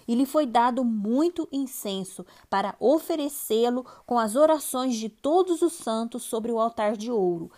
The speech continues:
que está diante do trono. E da mão do anjo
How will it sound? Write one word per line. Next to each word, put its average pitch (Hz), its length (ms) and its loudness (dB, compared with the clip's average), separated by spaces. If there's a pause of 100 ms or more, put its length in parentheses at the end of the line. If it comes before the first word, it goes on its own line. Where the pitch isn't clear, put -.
(220)
que 190 100 -10
está 185 380 -4
diante 190 600 -4
do 247 140 -6
trono. 175 500 -8 (500)
E 196 100 -8
da 185 160 0
mão 190 200 -4
do 185 160 -2
anjo 233 400 -2